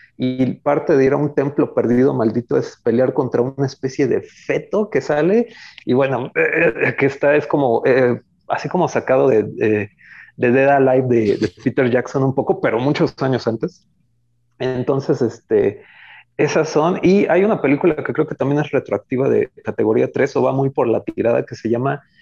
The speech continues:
He Lives by Night, es como del ochenta, ochenta y dos, y Él vive de noche, es básicamente como un remake de Vestida para matar de De Palma, co-, y es una comedia romántica.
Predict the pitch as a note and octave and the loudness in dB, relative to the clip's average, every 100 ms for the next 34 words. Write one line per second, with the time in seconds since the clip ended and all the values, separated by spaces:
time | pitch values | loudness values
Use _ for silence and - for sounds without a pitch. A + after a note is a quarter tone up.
0 | _ _ - - D3 D3 C#3 C#3 - B2+ | _ _ -20 -4 2 4 6 4 0 0
1 | A#2 A#2 A#2 C3 - - _ _ _ - | 0 2 0 -2 -6 -14 _ _ _ -16
2 | - _ - C3+ G#2 F2+ - C3+ C#3 - | -16 _ -2 0 2 0 -4 -4 -4 -4
3 | A2+ G#2+ G#2+ E3+ G#3+ - B2 B2 A#2+ C3+ | -4 -2 0 0 -4 -2 0 2 0 0
4 | D#3+ D3+ E3 C3+ B2 B2+ - D#3 E3+ E3+ | 2 4 4 2 0 -2 0 0 0 -2
5 | D3+ E3 G3 D#3 C3+ C3+ D3 D#3 D3 C#3+ | -2 -2 -4 -8 -4 -2 0 0 0 0
6 | C#3+ D3 B2 - C#3 C#3+ C3+ G#2+ D3+ - | 0 0 0 -2 -2 0 0 -2 -2 -4
7 | C3 B2+ A#2+ - C3 C3+ F3 F#3+ _ _ | -4 0 0 0 -2 -2 -4 -8 _ _
8 | _ _ _ _ _ _ _ _ - C3 | _ _ _ _ _ _ _ _ -2 -2
9 | A#2 C3+ D#3+ F#3 E3+ D3 C#3 D3+ B2 A#2 | 0 0 0 0 -2 0 0 0 0 -2
10 | A#2+ - - - | -4 -10 -20 -20